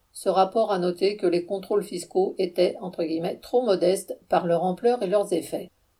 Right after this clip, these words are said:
En effet, alors que plus de neuf cents fonctionnaires de la Direction générale de l'armement sont au service des industriels comme Thales, Dassault, Airbus,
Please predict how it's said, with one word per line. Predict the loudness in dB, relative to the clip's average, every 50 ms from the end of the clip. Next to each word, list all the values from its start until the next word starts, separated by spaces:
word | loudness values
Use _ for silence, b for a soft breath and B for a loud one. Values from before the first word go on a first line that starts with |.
| _
En | -4 -2 0
effet, | 0 -2 -2 0 2 2 4
alors | 4 4 4 2 0 0
que | -2 -2
plus | -2 -2 -6 -6
de | 0 0 0
neuf | 2 2 -2 -2
cents | -2 -2 -4 -4
fonctionnaires | -2 -4 -6 -6 -4 -4 -4 -2 -2 -2 0
de | 0 0
la | 2 0
Direction | 0 2 2 2 2 0 -2 -4 -6 -6
générale | -2 -2 -2 -2 -2 -2 0 0 0 0
de | 0
l'armement | 2 2 2 2 0 -2 -2 -2 -2 -4 -6
sont | -4 -6 -6 -2 -2
au | -2
service | -2 0 0 0 0 0 -2 -4 -2 -2
des | -2 0 0 0
industriels | -2 -2 -4 -8 -10 -8 -6 -2 2 2 2 2 0 -2
comme | -2 -4 -4 -4
Thales, | -2 -2 0 4 4 4 4 4 2 2
Dassault, | 2 2 2 0 0 2 2 4
Airbus, | 4 2 2 0 2 2 2 2 2 -2 -12 -20